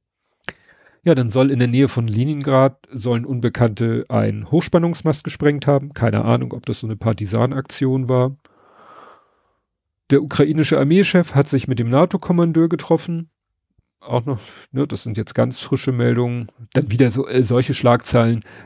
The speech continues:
finde ich ja, äh, also das ist T-Online, nicht irgend so eine, was weiß ich, Clickbait, äh, Maschine. Experten erklären, diesen schweren Fehler beginnt Putin im Ukraine-Krieg. Ja. Unwichtig.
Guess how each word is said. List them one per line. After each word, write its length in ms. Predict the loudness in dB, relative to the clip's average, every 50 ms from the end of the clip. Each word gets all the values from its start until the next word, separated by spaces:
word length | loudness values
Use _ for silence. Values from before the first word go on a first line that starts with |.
| _ _ -20
finde 320 | -10 0 0 0 2 2
ich 120 | 0 2
ja, 180 | 2 2 2 2
äh, 380 | 0 -4 -6 -8 -12 -14 -16 -14
also 340 | -14 -6 -4 -2 -2 0
das 180 | 0 -2 -2 -2
ist 80 | -8 -2
T-Online, 580 | 0 0 2 2 0 0 2 0 0 0 0
nicht 180 | -4 -6 -6 -6
irgend 220 | -6 -6 -6 -6
so 80 | -6 -6
eine, 240 | -6 -4 -6 -6 -8
was 160 | -10 -10 -8
weiß 140 | -10 -8 -6
ich, 120 | -8 -8
Clickbait, 640 | -8 -2 -2 -2 -2 2 2 4 4 4 2 0 -4
äh, 420 | -4 -2 -2 0 0 -2 -2 -4 -2
Maschine. 380 | -2 -2 -2 -2 -4 -6 -6 -8 -14 -20 -20 -6
Experten 540 | -6 -6 -6 -4 -2 2 4 4 4 4 0
erklären, 580 | -2 -2 -2 -4 -2 -2 0 2 2 0 0 -4 _ -20 _ _ _
diesen 280 | -2 -2 -2 0 -2 -4
schweren 360 | -2 0 2 2 4 2 0
Fehler 360 | -2 -2 0 2 4 4 2
beginnt 400 | 2 0 -2 0 -2 -2 -2 -4
Putin 400 | -4 -4 -4 -4 -4 -4 -6 -4
im 100 | -2 -2
Ukraine-Krieg. 760 | -2 -2 -2 0 0 0 0 0 -4 -6 -6 -6 -6 -4 -2
Ja. 180 | -2 -2 -2 -6 -10 -16 -20 -20 -20 -20 -20 -20 -20 -20 -20 -20 -20 -20 _ _ _ _ _ _ _ _ _ _ _ _ _ _ _ _ _ _ _ _ _ _ _
Unwichtig. 580 | -4 -4 -4 -4 -6 -8 -8 -10 -12 -12 -14 -20